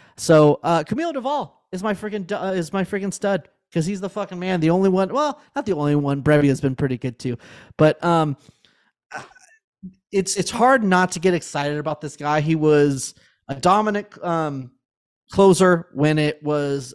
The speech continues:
uh, when he was a two pitch guy, but he, him adding in that, that two seamer,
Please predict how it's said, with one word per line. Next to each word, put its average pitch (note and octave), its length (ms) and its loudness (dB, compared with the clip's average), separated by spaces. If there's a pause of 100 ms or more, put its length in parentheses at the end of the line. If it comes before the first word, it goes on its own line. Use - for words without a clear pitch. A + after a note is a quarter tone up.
uh, C3 200 -6
when C3+ 120 -2
he C#3 40 0
was C#3+ 100 -2
a C3 60 -4
two G3 180 -8
pitch F#3 240 -4
guy, F3 240 0 (360)
but C#3+ 300 2
he, C3+ 320 -6
him F#3 260 0
adding E3+ 340 -2
in D#3 360 -8 (240)
that, C3 300 -2
that B2+ 180 -8
two F3 140 -2
seamer, C#3+ 500 -2